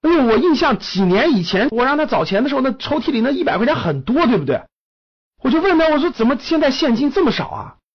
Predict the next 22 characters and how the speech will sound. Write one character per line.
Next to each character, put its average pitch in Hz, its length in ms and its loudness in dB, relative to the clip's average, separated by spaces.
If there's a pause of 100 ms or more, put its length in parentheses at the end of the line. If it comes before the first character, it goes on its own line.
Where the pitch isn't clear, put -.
(540)
饭 160 140 -2
店 147 160 0
的 131 80 -4
服 131 120 -8
务 139 60 -2
人 120 220 -4
说 117 180 -8
：“是 - 140 -4
啊， 180 180 0
现 233 160 -2
在 208 100 0
基 240 140 -4
本 202 140 0
都 160 80 -4
是 160 100 -6
微 151 140 -2
信 147 160 -6
和 127 80 -6
支 135 120 -6
付 123 120 -10
宝 87 160 -8
了。” - 160 -18